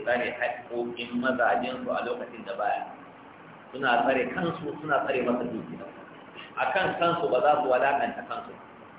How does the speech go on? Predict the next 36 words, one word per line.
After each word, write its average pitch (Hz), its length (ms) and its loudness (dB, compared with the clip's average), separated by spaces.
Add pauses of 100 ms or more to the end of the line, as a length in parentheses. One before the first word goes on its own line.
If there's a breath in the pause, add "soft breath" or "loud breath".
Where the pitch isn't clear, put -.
(220)
Ba 117 120 4
za 160 120 6
ta 160 160 2
fito 147 240 2
babu 147 320 6
hijabi. 117 480 2 (880)
Ba 120 60 4
za 160 220 6
ta 160 80 4
walaƙanta 147 600 4
kanta 143 640 4
ta 113 80 -6
fito 135 320 0
inda 135 560 2 (320)
abin 120 260 0
nan, 120 220 -2
eh, 92 260 -2
maza 139 340 4
za 147 200 8
su 143 160 0
dinga 123 160 0
gani. 113 240 -2 (440)
Ko 143 80 0
tana 131 360 2
leƙi, 113 460 -2 (240)
ko 156 100 4
ta 156 100 4
fita 143 240 0
anguwa, 131 460 4
ta 139 160 2
shiga 131 220 -2
nan, 135 160 0
ta - 80 -2
shiga 120 200 -2
nan 127 180 -4
normal. 113 440 0